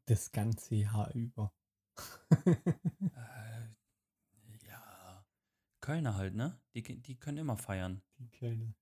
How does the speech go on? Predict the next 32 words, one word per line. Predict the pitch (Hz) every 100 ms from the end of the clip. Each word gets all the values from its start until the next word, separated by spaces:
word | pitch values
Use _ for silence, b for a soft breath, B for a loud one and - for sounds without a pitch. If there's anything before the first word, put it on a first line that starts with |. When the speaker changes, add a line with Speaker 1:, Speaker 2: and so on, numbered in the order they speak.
| _ -
Speaker 1:
Ich | 160
muss | 208 165
auch | 151
mal | 156 113
tatsächlich | 113 - 107 107 104
zum | 127
Speaker 2:
Ja. | 123
Speaker 1:
Karneval | 113 107 107 107 107
kommen. | 113 107 107
Das | 110 -
hab | 123
ich | 117
bisher | - - 135 123
immer | 135
noch | 127 120
schön | - 131
Speaker 2:
Mach | -
das. | 135 113
Speaker 1:
ausgespart, | 107 - 107 120 -
weil | 113 113 123 - _ _ _ _ _ _ _ _ 160
Speaker 2:
N-, | - 127
Speaker 1:
mir | 120
war | 120 117
Speaker 2:
nee, | 120
Speaker 1:
immer | 113
Speaker 2:
das | 110 113
können | 151 143
wir |
jetzt | 135 -
gerne | 135 131
mal | 117
machen. | 110 107 104 98